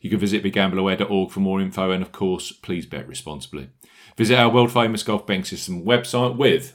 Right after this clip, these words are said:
our in-depth betting previews, tournament strokes gained analysis,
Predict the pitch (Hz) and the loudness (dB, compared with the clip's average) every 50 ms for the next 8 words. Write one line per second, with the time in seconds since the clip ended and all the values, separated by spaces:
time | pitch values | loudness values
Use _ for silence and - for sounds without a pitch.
0 | _ _ - 85 87 - 98 92 87 95 87 - - - 117 107 - - 104 101 | _ _ -10 -10 -6 -4 -4 -4 -2 -2 -4 -4 -4 -4 -4 -4 -4 -2 -4 -4
1 | - 104 98 98 95 98 98 95 95 98 92 - - - - - - 98 98 92 | -2 0 0 0 2 2 2 0 0 0 -2 -4 -8 -12 -14 -8 -4 -4 -2 -2
2 | 95 95 95 - - - 98 92 90 - - - 80 78 73 69 69 71 78 82 | -2 -2 -4 -4 -6 -4 -4 -4 -4 -4 -6 -8 -6 -6 -6 -8 -8 -8 -8 -8
3 | 85 85 80 - - 87 85 82 - - - - | -8 -8 -10 -6 -6 -4 -4 -6 -6 -10 -12 -14